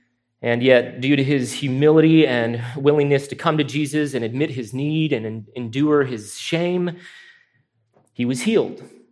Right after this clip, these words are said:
He was saved and delivered from that impending death, which, of course, was a wonderful picture pointing to the spiritual healing that Jesus provides for the sinner.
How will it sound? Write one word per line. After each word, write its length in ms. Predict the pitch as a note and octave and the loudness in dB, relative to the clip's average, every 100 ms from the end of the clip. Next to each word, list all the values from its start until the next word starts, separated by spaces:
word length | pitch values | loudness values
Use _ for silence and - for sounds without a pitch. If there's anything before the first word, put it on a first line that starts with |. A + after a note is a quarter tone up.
| _ _ _ _ _ _ _ _ - | _ _ _ _ _ _ _ _ -10
He 80 | A#2+ | -4
was 200 | B2 - | -4 2
saved 340 | E3+ D#3+ B2+ | 4 4 2
and 100 | A2+ | 0
delivered 460 | B2 D3 D#3+ C3 G#2+ | 2 2 4 0 -2
from 160 | C3 | 0
that 200 | B2 B2 | 2 2
impending 920 | B2 A#2+ - F3 F3 C3+ A2+ A2 A2 - - _ _ _ _ - | 0 -6 -6 -4 -4 -2 -4 -6 -10 -18 -20 _ _ _ _ -4
death, 480 | A2+ G3 G#2+ - - | 2 2 2 -6 -2
which, 420 | B2 - - - | -2 -2 -12 -10
of 100 | B2+ | -6
course, 340 | D#3+ C#3+ C3+ | 2 2 2
was 140 | C#3 A#2 | -4 -4
a 60 | |
wonderful 540 | A2+ C#3+ A#3 D#3 C3+ A#2 - - | 0 2 2 2 -2 -4 -6 -12
picture 400 | - G#3 - B2 | -2 -2 0 -4
pointing 640 | A2 E3 D3 C3+ B2 A2+ | 0 0 2 -2 -4 -10
to 240 | - D3+ C3 | -12 -8 -6
the 100 | A2+ | -6
spiritual 840 | - - - - G#3+ G#3 G#3 A#2+ | -10 -14 -14 -4 -2 -2 -2 -4
healing 380 | A2+ C3 A#2+ A#2+ | -2 -2 -2 -2
that 240 | A#2 A2+ | -2 -4
Jesus 440 | A#2 C3+ A2+ A2+ G#2 | -6 -8 -8 -10 -12
provides 480 | - A2+ G#2 G2+ - | -8 -2 -2 -2 -10
for 140 | A2 | -16
the 80 | G2+ | -14
sinner. 480 | - G3 C3 - | -8 -8 -8 -16